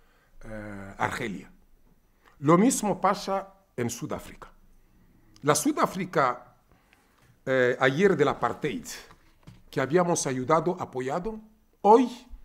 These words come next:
porque recibe más o menos el treinta por ciento de los inmigrantes procedentes del África subsahariana. Y cualquier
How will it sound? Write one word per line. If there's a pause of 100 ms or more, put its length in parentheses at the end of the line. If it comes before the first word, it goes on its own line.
(240)
porque
recibe
más
o
menos
el
treinta
por
ciento (760)
de
los
inmigrantes
procedentes
del
África
subsahariana. (800)
Y
cualquier